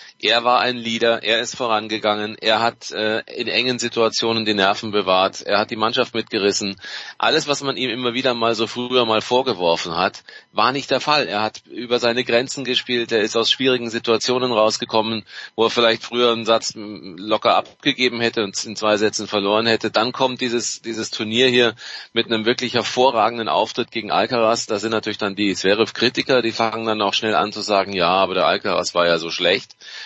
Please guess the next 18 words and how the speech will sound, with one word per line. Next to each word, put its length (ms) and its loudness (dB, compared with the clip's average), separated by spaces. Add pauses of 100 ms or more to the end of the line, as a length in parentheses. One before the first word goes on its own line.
(160)
Ja, 120 2
Alcaraz 480 2
ist 180 -8
so, 180 -6
wie 120 -2
er 120 2
ist. 440 -4 (280)
Und 100 -12
ich 100 -4
finde, 260 -4
das 220 2
ist 100 -6
etwas, 320 -2
was 140 -4
man 100 -2
auch 160 0
besprechen 500 -2
müsste. 440 0